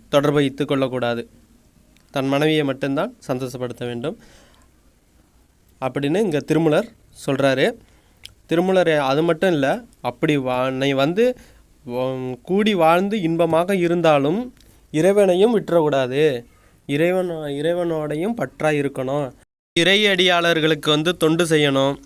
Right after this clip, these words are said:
பசித்தவருக்கு உணவளிக்கணும், பறவை இது போன்ற உயிரினங்களுக்கு வந்து உணவளிக்கணும், தியானம், தபம் இது மாதிரி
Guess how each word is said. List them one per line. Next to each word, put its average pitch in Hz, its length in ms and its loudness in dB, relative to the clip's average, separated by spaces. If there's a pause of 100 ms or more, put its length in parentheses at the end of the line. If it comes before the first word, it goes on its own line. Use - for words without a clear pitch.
(1120)
பசித்தவருக்கு 175 840 2
உணவளிக்கணும், 143 760 0 (280)
பறவை 156 480 2
இது 147 160 -2
போன்ற 143 520 0 (1000)
உயிரினங்களுக்கு 156 680 0
வந்து 160 480 -2 (680)
உணவளிக்கணும், 139 800 0 (1300)
தியானம், 151 600 0 (440)
தபம் 147 540 0 (960)
இது 151 180 0
மாதிரி 165 520 0